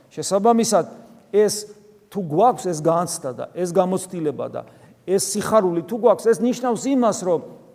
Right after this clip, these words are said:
ჩვენ ყოველდღიურობაში, ჩვენ ხვდებით, ყოველდღიურობაში ჩვენ ვხედავ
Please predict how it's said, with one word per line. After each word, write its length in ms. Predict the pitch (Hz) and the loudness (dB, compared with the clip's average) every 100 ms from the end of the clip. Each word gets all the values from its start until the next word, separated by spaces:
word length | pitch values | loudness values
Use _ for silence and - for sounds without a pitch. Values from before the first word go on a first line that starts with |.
| - | -2
ჩვენ 140 | 233 220 | 0 0
ყოველდღიურობაში, 1120 | - 233 247 240 202 226 214 202 165 143 135 120 | 4 8 10 8 6 4 6 6 4 -2 -6 -16
ჩვენ 260 | - 202 180 | -8 -6 -6
ხვდებით, 520 | - - 208 185 233 - - _ _ _ _ _ _ _ _ _ _ _ _ _ _ _ _ _ _ _ _ _ _ _ _ _ _ _ _ _ _ _ _ _ _ _ _ - | -12 -4 -4 -2 -4 -6 -20 _ _ _ _ _ _ _ _ _ _ _ _ _ _ _ _ _ _ _ _ _ _ _ _ _ _ _ _ _ _ _ _ _ _ _ _ -8
ყოველდღიურობაში 1080 | - 208 233 226 214 214 214 202 165 - 147 | 4 6 8 6 6 6 8 6 4 0 -10
ჩვენ 240 | - 185 | -4 -4
ვხედავ 500 | 165 - 202 170 170 | -4 -4 -2 2 0